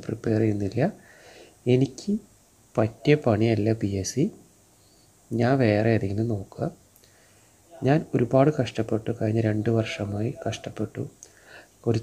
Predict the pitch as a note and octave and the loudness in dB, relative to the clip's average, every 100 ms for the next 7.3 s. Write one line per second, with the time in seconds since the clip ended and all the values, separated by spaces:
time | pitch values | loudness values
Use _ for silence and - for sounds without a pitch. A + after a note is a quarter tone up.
0 | - A2+ B2 B2 A2 A2 G#2+ A#2+ A#2+ G#2 | 2 4 4 4 2 0 0 2 0 0
1 | G2+ G2+ G#2+ G#2+ G#2 A2+ - A2 A2 A2 | -2 -4 -4 -4 -4 -4 -6 -4 -2 0
2 | A2 A2+ A2 G#2+ G#2 G#2 E3 - - - | 0 0 0 -2 -2 -2 -2 -4 -14 -16
3 | - A#2 A2+ A2 G#2 G#2 G#2+ D#3 - A#2 | -2 0 2 0 2 2 2 0 -4 -8
4 | G#2+ A2+ A2+ A#2+ G#2+ G2+ G2+ F3+ - - | -6 -2 -2 -2 -2 -2 0 -2 -4 -18
5 | - - B2 A#2+ A2+ A2+ A2+ A2 - - | -20 -4 2 4 6 4 2 -6 -6 -6
6 | - A2+ A2+ - A#2 A2+ B2+ D3+ A#2 A2+ | -6 -6 -6 -6 -6 -4 -4 -2 0 2
7 | A#2 A#2 E3 | 0 0 -2